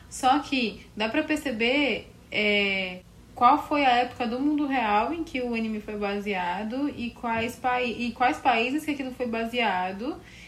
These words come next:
E é muito legal como eles referenciam isso nessa parte da arte do anime barra mangá, trazendo elementos que são elementos que foram usados no nosso mundo real e que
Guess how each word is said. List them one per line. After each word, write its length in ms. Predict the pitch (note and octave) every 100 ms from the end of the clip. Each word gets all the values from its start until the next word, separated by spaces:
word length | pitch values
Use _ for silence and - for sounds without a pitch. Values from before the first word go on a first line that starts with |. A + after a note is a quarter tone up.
| -
E 220 | - B3+ B3
é 80 |
muito 240 | B3 E4+ F#4
legal 300 | F4 C#4 C#4+
como 180 | D4 C#4+
eles 160 | C#4
referenciam 720 | C#4 C4+ C4 B3+ B3+ C4 B3+ A#3+
isso 920 | A#3+ B3+ B3+ C#4 C4 B3+ A#3+ A3+ G#3+ - -
nessa 500 | A#3 A#3+ B3 B3 C4+
parte 420 | C#4+ A#3+ A#3 A#3 B3
da 100 | B3
arte 480 | G#3+ G#3+ A3+ - A#3+
do 160 | A3+ A3+
anime 320 | A3 G#3 G#3+
barra 280 | G#3 G#3 G3
mangá, 480 | G#3 A3+ F#3+ F3+ - - - - - - -
trazendo 1040 | A3 G#3+ G#3 G#3 G#3 G3+ G3+ G3+ G3+ G3 -
elementos 760 | G3+ G#3 G#3+ G#3 C4 D4+ D4
que 300 | - C#4 A#3+
são 280 | A#3 B3+ B3 C4+
elementos 480 | C#4 B3+ B3+ C#4+ -
que 160 | C4
foram 440 | B3+ B3+ B3 C#4 C#4
usados 440 | B3+ A#3 B3 A#3
no 160 | B3 A#3
nosso 360 | A3+ A3 -
mundo 240 | A3 A3 A#3
real 500 | A#3 A3 G#3 A#3 C4
e 60 | A#3+
que 440 | - B3 B3